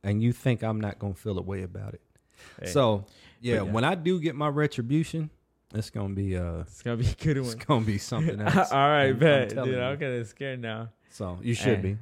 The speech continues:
Speaker 2: all right. Well, well, guys, thank you. Um, stay tuned. Uh, we'll be promoting all of this on our I G.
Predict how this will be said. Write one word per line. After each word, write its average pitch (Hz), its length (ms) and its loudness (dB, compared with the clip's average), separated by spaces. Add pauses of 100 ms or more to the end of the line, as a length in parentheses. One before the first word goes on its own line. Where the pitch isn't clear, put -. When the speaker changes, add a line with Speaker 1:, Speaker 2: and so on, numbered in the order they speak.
(200)
Speaker 2:
all - 80 -12
right. 101 340 -6
Well, 101 300 -4 (800)
well, 131 140 -2
guys, 160 340 4
thank 170 260 0
you. 156 340 4
Um, 113 380 4 (340)
stay 143 340 0
tuned. 123 480 -2 (120)
Uh, 104 260 2
we'll 110 200 -2
be 110 180 -2
promoting 107 520 -2
all 98 180 -6
of 95 100 -6
this 98 360 -4
on 98 260 -6
our 90 300 -8
I 98 220 -2
G. 110 440 -4